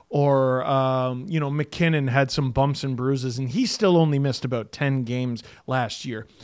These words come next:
You are signing a guy to a double-digit contract, and he could work a heavy workload and still only play fifty-five or sixty out of the eighty-two games.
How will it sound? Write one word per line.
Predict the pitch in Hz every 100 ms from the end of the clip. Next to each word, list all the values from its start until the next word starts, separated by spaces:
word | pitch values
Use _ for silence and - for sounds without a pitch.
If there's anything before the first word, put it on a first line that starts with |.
| - -
You | 175 285
are | 262
signing | - 202 220 233
a | 190
guy | 160 156
to | 143
a | 131
double-digit | - 170 175 180 160 156 156
contract, | 135 135 143 135 120 98 - - - -
and | 175
he | - 202 233
could | 240 208 160
work | 185 175 -
a | 147 139
heavy | 120 143 202 220 214
workload | 165 165 165 151 127 117 117 -
and | 165 -
still | - 175 185 190 196 - -
only | 170 185 175
play | 151 147 139 - - _
fifty-five | - 202 208 208 185 175 170 165
or | 151
sixty | - - 170 - 143 131 -
out | 151
of | 147
the | 143 - -
eighty-two | 165 165 165 - 165 147
games. | 143 135 110 90 -